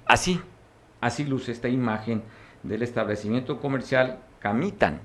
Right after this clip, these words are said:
que fue donde supuestamente atacarían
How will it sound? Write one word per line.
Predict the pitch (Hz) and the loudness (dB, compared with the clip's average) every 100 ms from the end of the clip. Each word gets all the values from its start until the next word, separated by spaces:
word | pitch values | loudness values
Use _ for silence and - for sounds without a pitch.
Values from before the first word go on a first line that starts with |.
| - - - | -16 -20 -16
que | 110 | -8
fue | - 123 | 0 0
donde | 117 120 117 - - - | 2 0 -2 -2 -16 -18
supuestamente | - 127 139 131 117 113 117 120 | -4 -2 0 0 2 2 2 2
atacarían | 123 139 - 117 113 101 | 4 2 2 -2 -2 -8